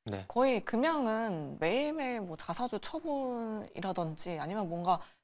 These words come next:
Speaker 2: 회사 측에서 계속 공시가 나오고 있어요.
Speaker 1: 네.
Speaker 2: 아, 앞으로 전략을 어떻게 세워봐야 될까요?
Speaker 1: 음, 제가 다시 말씀이지만
Speaker 2: 네.
Speaker 1: 자사주 처분은
Speaker 2: 음.
Speaker 1: 호재가 아니에요.
Speaker 2: 음.
Speaker 1: 매입 소각이 호재인 거고
Speaker 2: 네.
Speaker 1: 처분은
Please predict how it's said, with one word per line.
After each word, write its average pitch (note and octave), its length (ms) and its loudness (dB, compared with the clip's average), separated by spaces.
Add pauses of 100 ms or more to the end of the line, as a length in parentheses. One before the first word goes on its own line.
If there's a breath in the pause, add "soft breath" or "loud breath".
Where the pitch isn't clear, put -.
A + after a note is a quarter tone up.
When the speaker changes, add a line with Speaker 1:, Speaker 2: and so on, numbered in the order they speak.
(140)
Speaker 2:
회사 D#4+ 160 2
측에서 A#3+ 360 0
계속 A3 280 0
공시가 A3 420 2
나오고 D#3 640 2 (120)
있어요. F#3 580 2
Speaker 1:
네. - 160 0 (500 soft breath)
Speaker 2:
아, G#3+ 240 6 (160)
앞으로 C4+ 300 2
전략을 A3 400 4
어떻게 E3+ 280 -2
세워봐야 G#3 360 0
될까요? D3+ 560 -8
Speaker 1:
음, G2+ 460 -6 (600)
제가 A2 200 2
다시 - 240 4
말씀이지만 G#2+ 760 4
Speaker 2:
네. F3+ 320 0
Speaker 1:
자사주 C#3 360 4
처분은 C3+ 400 2
Speaker 2:
음. A2+ 160 2 (100)
Speaker 1:
호재가 C3+ 280 6
아니에요. G#2 420 2
Speaker 2:
음. G3 320 -2 (240)
Speaker 1:
매입 B2 320 8
소각이 D#3+ 400 8
호재인 B2 320 2
거고 G#2+ 260 4
Speaker 2:
네. G3+ 120 4
Speaker 1:
처분은 D3+ 420 6